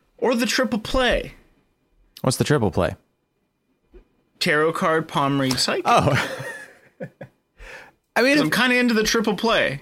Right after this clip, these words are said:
Speaker 2: if you're
Speaker 1: I'll do both, I guess.
Speaker 2: if
Speaker 1: But I want your opinion.
Speaker 2: No, yeah, yeah. If, if the, uh, goal here is to fill your time, I'd say go with the triple play. I think that's gonna be a lot more interesting. You got friends to talk through your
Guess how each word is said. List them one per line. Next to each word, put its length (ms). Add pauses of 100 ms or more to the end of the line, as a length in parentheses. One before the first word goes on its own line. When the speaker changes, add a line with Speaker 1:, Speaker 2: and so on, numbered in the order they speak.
Speaker 2:
if 200
you're 80
Speaker 1:
I'll 60
do 100
both, 340
I 80
guess. 480
Speaker 2:
if 340
Speaker 1:
But 100
I 40
want 180
your 100
opinion. 340
Speaker 2:
No, 60
yeah, 220
yeah. 140
If, 240
if 200
the, 260
uh, 300 (100)
goal 180
here 200
is 140
to 160
fill 320
your 160
time, 720 (840)
I'd 180
say 140
go 100
with 120
the 60
triple 300
play. 280
I 100
think 160
that's 160
gonna 140
be 120
a 60
lot 220
more 180
interesting. 640 (120)
You 100
got 160
friends 300
to 100
talk 240
through 200
your 300